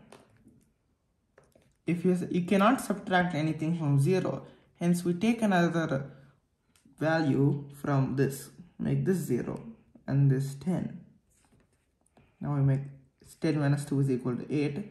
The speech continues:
We repeat the process again until this also turns into a zero and this turns into a ten. And ten minus two is equal, again equal to eight. Imagine a zero here, zero minus zero is equal to zero. So the answer is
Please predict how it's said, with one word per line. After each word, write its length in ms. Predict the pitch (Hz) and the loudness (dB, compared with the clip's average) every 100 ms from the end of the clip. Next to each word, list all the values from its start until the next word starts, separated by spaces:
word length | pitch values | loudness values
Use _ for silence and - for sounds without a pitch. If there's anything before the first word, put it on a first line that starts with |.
| - - - | -16 -20 -2
We 140 | 147 | 2
repeat 400 | 165 185 262 262 | 2 2 2 2
the 80 | 214 | 0
process 520 | - 185 185 185 175 | 0 0 0 -2 -4
again 340 | - - 127 117 | -4 0 0 0
until 280 | 139 143 | 0 -2
this 240 | 151 202 202 | -2 -2 -2
also 220 | 190 196 | -6 -6
turns 260 | 202 170 160 | -4 -2 -2
into 200 | 160 151 | -2 -2
a 80 | |
zero 280 | 143 180 175 | -2 -2 -2
and 180 | 175 - | -4 -6
this 120 | 165 | -8
turns 260 | - 147 147 | -8 -6 -4
into 200 | 143 139 | -4 -4
a 40 | |
ten. 460 | 135 - 135 - - - _ _ _ _ _ - | -4 -4 -4 -4 -8 -16 _ _ _ _ _ -6
And 180 | 139 151 | -4 0
ten 180 | 185 196 | 0 2
minus 320 | 185 185 - - | 2 0 -4 -4
two 140 | 165 | 0
is 140 | 160 147 | 2 2
equal, 240 | 139 139 | 0 0
again 320 | 120 135 175 | -2 2 4
equal 220 | 156 135 | 2 0
to 240 | 135 - - | -4 -4 -6
eight. 160 | - - - - _ - - | -8 -10 -14 -20 _ -18 -4
Imagine 400 | 151 175 190 196 | 2 4 4 4
a 80 | 185 | 4
zero 300 | 208 185 170 | 4 4 4
here, 240 | 147 151 | 2 0
zero 220 | 147 151 | 2 2
minus 260 | 156 170 170 | 2 0 0
zero 280 | 160 170 151 | 0 0 2
is 100 | 139 | 2
equal 220 | 139 139 | 2 0
to 60 | |
zero. 300 | 156 165 135 - - - - _ _ | 0 0 0 -6 -14 -20 -20 _ _
So 80 | - | -4
the 80 | 151 | 2
answer 540 | 165 202 202 151 139 - | 2 2 2 0 0 -4
is 320 | - 139 139 | 0 2 0